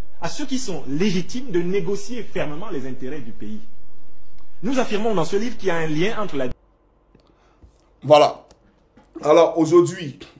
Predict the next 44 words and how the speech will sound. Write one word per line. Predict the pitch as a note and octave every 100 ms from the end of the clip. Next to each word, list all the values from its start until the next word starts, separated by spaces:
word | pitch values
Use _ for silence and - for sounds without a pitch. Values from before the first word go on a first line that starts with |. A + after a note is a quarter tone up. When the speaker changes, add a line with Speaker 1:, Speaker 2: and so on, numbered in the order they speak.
| _ _
Speaker 2:
des | A#2 C#3+ D#3
gens | - F#3+ D3
qui | -
sont | C#3+ F3
dans | C#3+
l'illégitimité | C3 E3 E3+ D#3 C#3 D3 D3 C#3 E3+ F3 - _ _ _ -
et | A#2+
dans | B2
l'illégalité | C#3+ D#3 D3+ C#3 C3+ C3 D3 D#3 - _ _
sont | - D3+
devenus | C#3+ C3+ C3 C#3+
des | A#2+
gens | B2+ C3+
parfaits, | C3 A#2 B2 A#2 - _ _ -
des | B2+
gens | C3 D3+
crédibles, | B2+ B2+ B2+ B2+ - _ _ _ _
des | - C3
gens | C#3 E3 F#3 F#3+ D3+ D#3+ A2+
<laughs> | - _ _ -
qui | E3+
ont | E3
été | E3 F3+
élus. | F3 D#3 C#3+ D#3 - _ _
Or, | F#3 G#3+ G#3+ G#3+
nous | F#3
savons | G3+ D3 E3 F3
tous | A3+ G#3+
que | G3+
les | D#3 C#3+
deux | F3 D#3
là, | G#2+ -
que | -
vous | E3+ E3+
voyez | D3+ D#3
sur | D#3+
votre | E3
écran | C3 C#3+ C#3+
là, | G#2 - _ _ _ -
ils |
n'ont | D3 C#3
jamais | C#3+ E3 F3
été | C#3
élus. | D3+ C3+ C3 B2